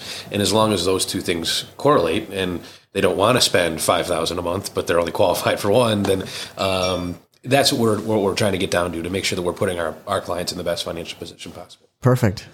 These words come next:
Speaker 2: Perfect. <clears throat> Um, and then, of course, you know, we really wanna get down to the,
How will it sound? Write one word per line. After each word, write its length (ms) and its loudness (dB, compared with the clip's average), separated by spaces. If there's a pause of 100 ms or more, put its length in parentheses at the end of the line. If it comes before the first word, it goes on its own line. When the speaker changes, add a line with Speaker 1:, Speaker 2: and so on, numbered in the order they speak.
(100)
Speaker 2:
Perfect. 460 2 (260)
<clears throat> 680 -6
Um, 480 4 (800)
and 120 4
then, 220 4
of 100 0
course, 380 2
you 60 6
know, 180 6
we 160 4
really 200 6
wanna 220 4
get 160 0
down 180 4
to 80 2
the, 240 -2